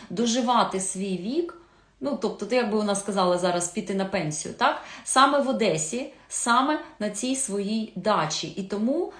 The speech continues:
він, е, якби опікується нею далі. Але,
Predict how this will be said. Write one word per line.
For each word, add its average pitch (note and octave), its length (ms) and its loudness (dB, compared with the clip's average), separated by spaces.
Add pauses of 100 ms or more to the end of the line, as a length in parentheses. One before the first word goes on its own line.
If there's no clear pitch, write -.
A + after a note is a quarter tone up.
(160)
він, B3 400 -2
е, F#3+ 420 -2
якби G3 240 -2
опікується F#3+ 800 -2
нею G3 300 -2
далі. F3 420 -2 (440)
Але, D4 500 2